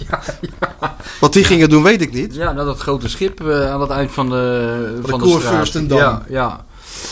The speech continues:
Speaker 1: Maar goed, eh, we waren gelukkig niet alleen in onze ellende. Eh, dat vond ik wel mooi. Dus, eh, we gingen even koffie drinken. Als Jut en Jules.
Speaker 2: Ja, ja.
Speaker 1: En, eh, uit allerlei hoeken en gaten kwamen Feyenoord supporters.
Speaker 2: Echt,
Speaker 1: Om,
Speaker 2: hè?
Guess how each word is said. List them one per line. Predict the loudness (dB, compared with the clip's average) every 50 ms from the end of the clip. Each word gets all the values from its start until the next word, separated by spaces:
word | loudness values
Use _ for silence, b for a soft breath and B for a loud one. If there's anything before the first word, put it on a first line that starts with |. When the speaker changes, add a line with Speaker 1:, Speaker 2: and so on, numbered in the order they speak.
| B B B B B B B B B B B -2 0
Speaker 1:
Maar | 0 2
goed, | 2 2 0 2 2
eh, | 4 4 4 4 4 2 0 0
we | 0 0 4
waren | 4 4 4 4 2
gelukkig | 0 -2 -2 -2 0
niet | -2 -2 -2 -2
alleen | -2 0 2 2 2 2
in | 0 0 0
onze | -2 -2 -4 -4
ellende. | -4 -2 -2 -4 -4 -4 -6 -8 -10
Eh, | -10 -6 -4 -2 0 0 0 0 -2 0 0
dat | -2 -2 -2 -4
vond | -2 -2 0
ik | 0 0
wel | 2 2 2 2
mooi. | 2 0 0 -2 -2
Dus, | -4 -4 -4 -4 -4
eh, | -4
we | -4 -2
gingen | -4 -2 -2 -2 -2
even | -2 -4
koffie | -4 -4 -4 -4 -4 -4
drinken. | 0 0 0 0 0 -2 -4 -4 -4 -6 -10 -16 -20 -20 -20 -20 -20 -20 -14 -4
Als | -2 -2 0 2
Jut | 2 2 2 2
en | 2 2
Jules. | 2 2 2 2 0 -2 -4 -8 -12 -10
Speaker 2:
Ja, | -4 -2 -2 0
ja. | 0 2
Speaker 1:
En, | 2 2 2 2 2 0
eh, | 0 0 -2 -4 -8 B B B B B B B -2
uit | 0 0 0 0 2
allerlei | 2 4 6 6 6 4 4 4
hoeken | 2 2 0 0 -2 -4
en | -6 -4
gaten | -2 0 0 0 0 -2
kwamen | -4 -2 -2 -2 -2
Feyenoord | -2 -2 -2 -2 -2 -6
supporters. | -8 -8 -6 -6 -6 -6 -6 -10 -14 -16 -18 -18 -20 -20 -20 -20 -20 -20 -20 -20 -20 -20 -20 -18 -14 -2 0
Speaker 2:
Echt, | 0 2 2
Speaker 1:
Om, | 0
Speaker 2:
hè? | 0 -2